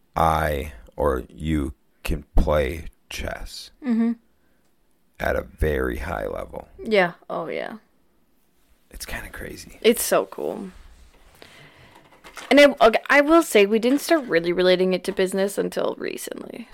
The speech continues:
Speaker 2: Peaky Blinders.
Speaker 1: Right. Yeah, before it was just fun to watch.
Speaker 2: No. So, yeah, everything takes time. Everything takes time. Gotta be patient. Gotta put in the work. Put in the time. And you can make things grow.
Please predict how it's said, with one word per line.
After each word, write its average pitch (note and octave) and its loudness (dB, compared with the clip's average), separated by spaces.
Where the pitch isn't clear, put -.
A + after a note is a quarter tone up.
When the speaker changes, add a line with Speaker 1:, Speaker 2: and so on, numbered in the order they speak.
Speaker 2:
Peaky F#3+ -2
Blinders. - -8
Speaker 1:
Right. D#2+ 2
Yeah, D#2+ -4
before C#2+ -2
it - 0
was E2 -6
just D2 -12
fun C#2 -6
to B1 -12
watch. - -10
Speaker 2:
No. F3+ -4
So, - -2
yeah, G3 2
everything C4+ 2
takes A#3+ 2
time. A3 0
Everything G3 -2
takes F#3+ -6
time. F#3+ -4
Gotta G3 -2
be F#3+ 0
patient. F#3 -4
Gotta F#3+ 2
put F#3+ -4
in F#3+ -2
the F#3 -2
work. F3+ 0
Put F#3+ -4
in F#3+ -6
the F#3 -8
time. F#3 2
And G3 -4
you G3 -2
can G3+ -4
make G3 -4
things G3 -8
grow. G3 -4